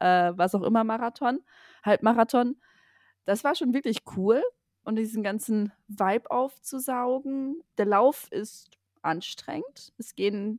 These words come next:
fünfundzwanzig, dreißig Kilometer bergauf, so als würde man die ganze Zeit eine Autobahnbrücke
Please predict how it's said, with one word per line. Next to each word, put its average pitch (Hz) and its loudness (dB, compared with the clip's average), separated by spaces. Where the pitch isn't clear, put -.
fünfundzwanzig, 240 -2
dreißig 202 -6
Kilometer 208 -2
bergauf, 190 0
so - 2
als 196 4
würde - 2
man 214 0
die 202 0
ganze 202 -2
Zeit - -6
eine 190 -2
Autobahnbrücke 220 0